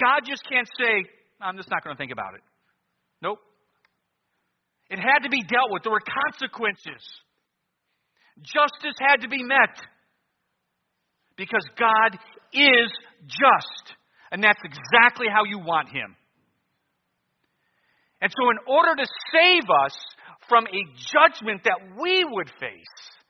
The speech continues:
God himself took that judgment upon himself. See, when he went to that cross, what God said would work, would satisfy eternal justice, would be he would allow his Son to come to the earth as a man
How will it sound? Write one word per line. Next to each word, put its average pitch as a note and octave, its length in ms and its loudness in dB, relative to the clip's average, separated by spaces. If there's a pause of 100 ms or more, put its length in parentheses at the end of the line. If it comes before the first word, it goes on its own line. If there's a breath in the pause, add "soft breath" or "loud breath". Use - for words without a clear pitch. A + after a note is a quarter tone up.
(640)
God F3 380 -2
himself E3+ 580 -6
took - 160 -16
that A#2+ 260 -8
judgment B2 300 -10
upon A2+ 220 -14
himself. A2 420 -18 (1160 loud breath)
See, G3+ 100 -8
when F#3+ 120 -10
he B3+ 100 -6
went C#4+ 140 -8
to A3 80 -6
that F#3 180 -2
cross, F#3 440 -2 (440)
what C3+ 180 -16
God G3+ 240 0 (160)
said G#3+ 160 0 (160)
would D#3+ 220 -8
work, E3+ 260 -2
would D3 160 -10 (220)
satisfy G3+ 760 0 (120)
eternal F3 540 -12
justice, B2+ 540 -10 (1120)
would C#3+ 140 -10
be D3+ 80 -12
he D3+ 140 -12
would D#3 120 -6
allow D#3 240 0
his F3+ 180 -8 (100)
Son F#3 220 -2
to D#3 60 -16
come E3+ 200 -12
to F#3 80 -14
the D#3+ 120 -10
earth D#3+ 160 -8 (120)
as B2+ 200 -4
a C#3+ 40 -12
man G2+ 400 -14